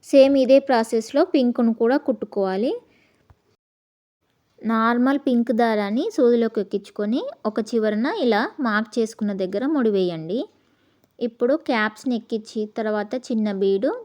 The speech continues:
తర్వాత కుచ్చుని ఎక్కించి ఇప్పుడు కి-, పింక్ కలర్ కుచ్చుని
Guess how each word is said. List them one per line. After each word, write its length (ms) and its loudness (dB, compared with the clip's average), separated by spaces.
తర్వాత 480 -2
కుచ్చుని 500 -4
ఎక్కించి 420 -8
ఇప్పుడు 280 -2
కి-, 200 -8
పింక్ 420 0
కలర్ 300 0
కుచ్చుని 480 -6